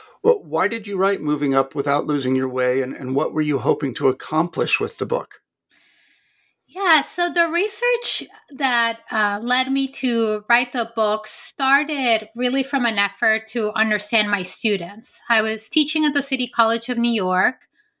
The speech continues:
Speaker 2: Um, before I got to City College, I had taught briefly at Swarthmore College, an elite liberal arts college, um,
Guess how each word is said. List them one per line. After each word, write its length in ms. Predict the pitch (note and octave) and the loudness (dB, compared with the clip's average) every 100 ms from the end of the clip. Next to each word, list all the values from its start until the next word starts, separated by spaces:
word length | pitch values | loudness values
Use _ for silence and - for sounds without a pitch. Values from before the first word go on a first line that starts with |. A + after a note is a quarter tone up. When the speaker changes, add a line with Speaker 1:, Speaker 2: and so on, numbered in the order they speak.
| _ | _
Speaker 2:
Um, 440 | A3 G3+ F#3+ F#3+ G3+ | -2 0 0 -2 -4
before 440 | A#3 A3 C4+ B3+ | -2 -2 -2 0
I 100 | C4 | 0
got 220 | B3+ A#3+ | 0 -2
to 120 | - A#3 | -4 -4
City 320 | - A3 G#3+ | -2 0 0
College, 640 | - G3 A3 B3+ C4+ C4+ | 2 4 4 0 -2 0
I 140 | G#3 | 0
had 400 | F#3 G#3 F#3+ F#3+ - _ | 2 0 0 -4 -12 _
taught 400 | - A3 G#3+ G#3+ | -2 -2 -2 -2
briefly 560 | B3+ A#3+ A#3 C4 B3+ A3+ | 0 0 0 -2 0 2
at 220 | F#3+ F3+ | 0 -2
Swarthmore 500 | - D4 D4 D4 D4 | 0 0 2 0 0
College, 640 | - C4+ C#4 D4 D4 - | 2 2 2 0 -4 -4
an 180 | F3 F3+ | -6 -8
elite 560 | F3+ F#3+ F#3+ A3+ A3+ A#3 | -12 -16 -12 -10 -8 -6
liberal 320 | G3+ G3 A3+ | -4 0 4
arts 240 | C#4 C4+ - | 2 2 -2
college, 640 | C4+ C4+ C4+ C4 B3 - _ _ _ _ - | 0 0 0 -2 -4 -12 _ _ _ _ -4
um, 320 | A3 A3 | -2 -2